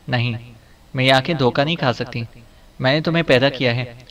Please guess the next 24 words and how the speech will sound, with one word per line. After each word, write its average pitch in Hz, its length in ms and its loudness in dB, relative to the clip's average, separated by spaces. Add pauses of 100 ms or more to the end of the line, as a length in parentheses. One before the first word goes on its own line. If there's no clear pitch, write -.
(420)
तुमने 151 200 2
तो 196 100 2
मुझे 180 220 0
पैदा 147 240 4
नहीं 139 180 -2
किया। 135 220 -2 (600)
मुझे 131 200 2
मालूम 143 400 2
है 139 100 0 (300)
कि 147 80 -2
तुम्हें 165 220 0
किसी 175 180 -2
कलमोही 156 420 0
काफिरी 143 340 2
की 170 120 -4
नज़र 131 220 -2
लग 131 160 0
गई 123 180 -4
है। 123 140 -4 (800)
वो 135 80 -2
कहाँ 160 240 6
मर 135 140 4
गया 165 160 4
सुलेमान?" 151 440 0